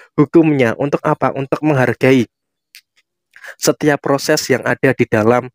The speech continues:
kehidupan kamu. Kenapa? Proses yang bisa kamu hargai, saya rasa ini akan memberikan hal-hal yang baik dan juga hal-hal yang positif di bulan Desember tahun dua ribu dua puluh dua ini. Dan kemudian di bulan Desember, dari fase awal sampai dengan fase akhir,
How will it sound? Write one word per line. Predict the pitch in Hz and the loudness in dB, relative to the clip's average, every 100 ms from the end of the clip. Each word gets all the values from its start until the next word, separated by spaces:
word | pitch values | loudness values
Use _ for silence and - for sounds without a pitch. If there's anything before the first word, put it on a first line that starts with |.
| _ _ - | _ _ -6
kehidupan | 117 113 120 117 117 | -4 -4 -4 -4 -6
kamu. | 117 113 120 120 | -4 -4 -4 -4
Kenapa? | 147 170 127 120 | -4 -2 -2 -4
Proses | 135 131 131 - | -4 -2 -2 -2
yang | 113 | -4
bisa | - 117 120 | -4 -4 -4
kamu | - 127 120 | -4 -4 -2
hargai, | 117 117 147 165 127 - - - | -2 0 0 0 0 -6 -20 -8
saya | - 123 123 | -4 -2 -2
rasa | 143 151 | -2 -2
ini | |
akan | - - 135 120 | -4 -4 -2 -2
memberikan | 120 135 131 | -2 -2 -4
hal-hal | 117 110 113 | -4 -2 -2
yang | 110 107 | -2 -4
baik | 113 123 131 | 0 0 2
dan | 117 | -2
juga | 110 - - 123 - - _ 127 | 0 -4 0 -2 -2 -10 _ -2
hal-hal | 110 117 113 | 2 2 2
yang | 113 | 0
positif | - 127 147 135 131 - - _ | -2 0 0 2 0 -4 -20 _
di | - 123 | -2 0
bulan | - 120 113 | 0 -2 0
Desember | 127 113 131 127 123 113 - - - | -2 0 -2 0 -2 -2 -10 -18 -6
tahun | 120 120 131 131 | -4 -4 -8 -6
dua | 120 117 | -2 0
ribu | 107 113 - 120 127 - | 2 0 0 -2 -2 0
dua | 117 113 107 | 2 2 2
puluh | - 110 - | -2 -2 0
dua | 117 107 113 | 2 2 2
ini. | 127 | 0
Dan | 113 113 110 | -2 -4 -4
kemudian | 123 123 196 127 123 _ - - | -6 0 0 0 -4 _ -20 -2
di | 123 | -2
bulan | - 123 113 - | 0 0 0 0
Desember, | 117 156 170 131 | -2 0 2 0
dari | - 113 113 | 0 0 -2
fase | - 110 - | -2 -4 -2
awal | - 156 139 117 110 | 0 0 2 0 0
sampai | - 120 123 | -2 -4 -4
dengan | 123 117 | -4 -6
fase | 107 123 123 - | -4 -4 -4 -2
akhir, | 156 - 151 120 | -4 0 0 0